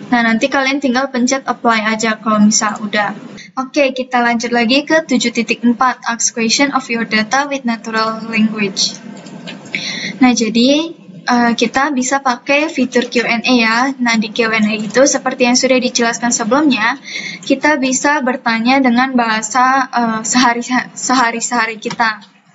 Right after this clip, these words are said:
Misalnya, nah nanti, eh, si Power B I-nya bakalan tampilin. Misal kita nanya berapa, eh, total revenue tahun ini. Nah, nanti bisa ditampilin, tapi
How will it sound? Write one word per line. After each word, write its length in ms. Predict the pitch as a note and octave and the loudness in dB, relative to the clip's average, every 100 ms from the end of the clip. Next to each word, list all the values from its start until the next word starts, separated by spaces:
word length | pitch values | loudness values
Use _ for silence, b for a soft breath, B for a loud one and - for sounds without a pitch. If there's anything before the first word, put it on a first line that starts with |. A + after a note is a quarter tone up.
| B B B B - - | B B B B -10 -2
Misalnya, 1040 | A#3 A#3 A3 A3 A3 A#3 B3+ C4 C4 C4+ C4+ - _ - - - - - - - B B - | 0 0 -2 0 0 0 0 -2 -4 -8 -10 -20 _ -20 -20 -16 -16 -16 -18 -18 B B -2
nah 160 | B3 A#3 | 0 0
nanti, 640 | A3+ A3+ A#3+ C#4+ E4+ E4 | -4 -2 2 2 0 0
eh, 200 | B3 B3 | 0 0
si 160 | B3 B3+ | 2 2
Power 320 | B3+ B3 A#3+ | 4 2 2
B 80 | A3+ | 0
I-nya 400 | A3 A3 A#3 C#4 | 0 0 0 2
bakalan 480 | B3+ C4 B3+ C4+ C#4+ | 0 0 0 0 0
tampilin. 640 | C4 B3+ C#4 C#4+ C4+ C4+ - B B B - | -2 0 2 4 2 0 -8 B B B -4
Misal 400 | B3 A#3+ B3 C4+ - | 0 2 0 -2 -8
kita 240 | C4+ C4+ | -4 -2
nanya 400 | C4+ A#3 G#3+ B3+ | 0 0 2 2
berapa, 640 | C4 A#3+ A3 G3 D4 F4+ F#4 _ b b b _ _ _ - | 0 -2 -2 -2 -2 -2 -8 _ b b b _ _ _ -2
eh, 360 | B3+ B3 A#3+ A#3+ - | 2 2 2 -2 -4
total 360 | B3+ B3+ B3+ B3 | -4 -2 -2 -2
revenue 400 | A#3+ A#3+ A#3+ C4+ | -2 0 2 4
tahun 240 | C#4 C4 A#3+ | 2 0 2
ini. 400 | A3 A#3 A#3+ A3+ | 4 4 6 6
Nah, 160 | G#3 G3+ | 4 0
nanti 240 | G3+ - B3 | -6 -2 0
bisa 320 | A3+ B3+ B3+ | 2 2 0
ditampilin, 640 | B3 G#3+ G#3 A3+ A#3 A3 | -2 -4 -2 0 2 2
tapi 480 | G#3+ G#3+ C#4 D#4+ F#4 | 0 0 0 0 -4